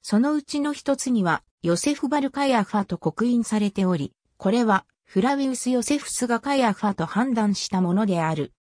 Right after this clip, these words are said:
中には、西暦一世紀のもので、その容器に入っていた遺骨は、福音書の中で書かれているものと同じ人物のものと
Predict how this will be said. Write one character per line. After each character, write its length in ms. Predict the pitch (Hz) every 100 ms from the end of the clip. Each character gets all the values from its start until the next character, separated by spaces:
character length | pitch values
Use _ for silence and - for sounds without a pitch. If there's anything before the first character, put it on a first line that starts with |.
| _ _ _ -
中 280 | 285 330
に 160 | 262 190
は、 180 | 160 180 _ _
西 340 | - 208 269
暦 320 | 285 277 262 220
一 80 | 202
世 300 | - 285 269
紀 140 | 202
の 100 | 185
も 140 | 180
の 120 | 190 180
で、 200 | 156 151 _ _
そ 160 | - 220
の 140 | 269
容 200 | 302 320
器 200 | - 226
に 100 | 196
入 160 | 160 247
っ 40 |
て 160 | - 190
い 100 | 180
た 120 | 165
遺 140 | 156
骨 280 | - 170 -
は、 200 | 170 160 _ _
福 260 | - - 302
音 200 | 330 330
書 180 | 320
の 120 | 285 247
中 240 | 247 247
で 100 | 190
書 200 | - 180
か 100 | 240
れ 100 | 294
て 120 | -
い 140 | 202 175
る 120 | 170
も 120 | 160
の 140 | 170
と 220 | 190 190 165
同 140 | 180
じ 120 | 208
人 200 | 226 254
物 240 | 214 202 185
の 140 | 160
も 120 | 180
の 140 | 185 190
と 240 | 165 160